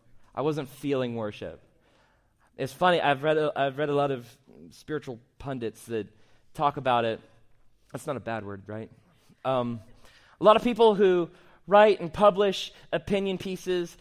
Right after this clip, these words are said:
and hot takes on worship and church services, and they complain about the song selection, they complain about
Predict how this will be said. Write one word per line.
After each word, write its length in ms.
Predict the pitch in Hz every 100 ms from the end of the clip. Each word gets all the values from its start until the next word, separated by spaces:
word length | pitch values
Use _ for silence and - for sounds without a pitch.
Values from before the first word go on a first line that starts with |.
| -
and 120 | 151
hot 200 | 165 143
takes 280 | - 170 -
on 160 | 156 151
worship 400 | 165 160 175 160
and 100 | 147
church 220 | 170 160
services, 500 | - 160 160 156 147
and 120 | 147
they 60 | 147
complain 460 | 147 - 180 175
about 240 | 170 156 143
the 60 |
song 320 | 143 165 160 156
selection, 500 | - 160 147 - 147
they 60 |
complain 380 | 147 143 165 151
about 280 | 147 143